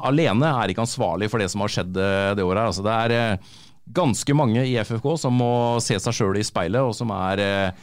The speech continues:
delansvarlige for at denne sesongen her har blitt så dårlig som den har blitt. Det handler alt fra spillelogistikk til det spillerne har prestert, eh, ute på banen.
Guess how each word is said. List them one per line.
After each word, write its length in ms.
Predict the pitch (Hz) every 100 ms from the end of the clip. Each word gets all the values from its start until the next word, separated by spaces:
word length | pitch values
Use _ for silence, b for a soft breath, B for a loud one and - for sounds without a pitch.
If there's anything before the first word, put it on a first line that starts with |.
| B B
delansvarlige 920 | 113 113 131 87 76 92 107 82 101 110
for 100 | 101
at 80 |
denne 180 | 104 92
sesongen 320 | 95 - 87
her 80 | 92
har 100 | 92
blitt 180 | 90 92
så 720 | - 92 92 95 92 90 87 87
dårlig 280 | 95 87 87
som 100 | 90
den 100 | 90
har 80 | 95
blitt. 180 | 90
Det 80 | 123
handler 260 | 143 143 151
alt 400 | 151 151 160 - - b b b
fra 680 | - 147 139 135 139 139 139 131
spillelogistikk 920 | - 160 120 107 107 113 - 165 -
til 140 | 139
det 300 | 123 120 123
spillerne 480 | 123 - 113 95 117
har 140 | 123 113
prestert, 640 | 123 127 110 110 113 -
eh, 260 | 117 113 113
ute 220 | 139 131 104
på 100 | 113
banen. 360 | 131 123 240